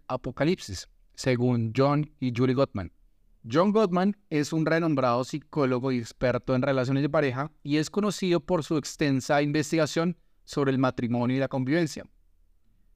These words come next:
Gottman, dentro de su estudio, dentro de todo lo que ha trabajado con parejas, identificó cuatro actitudes que pueden ser altamente destructivas para una relación de pareja.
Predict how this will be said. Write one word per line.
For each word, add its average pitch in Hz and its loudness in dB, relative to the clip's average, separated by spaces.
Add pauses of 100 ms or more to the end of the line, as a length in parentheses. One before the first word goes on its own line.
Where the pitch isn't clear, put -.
(180)
Gottman, 185 4 (680)
dentro 131 2
de 127 2
su 120 -2
estudio, 170 2
dentro 113 -2
de 110 0
todo 135 0
lo 147 0
que 160 -2
ha 123 2
trabajado 131 0
con 131 -6
parejas, 127 -2 (440)
identificó 156 -2
cuatro 214 2
actitudes 175 -4
que 160 -8
pueden 143 0
ser 147 -2
altamente 143 0
destructivas 135 0
para 131 2
una 113 0
relación 117 -4
de 98 -4
pareja. 101 -8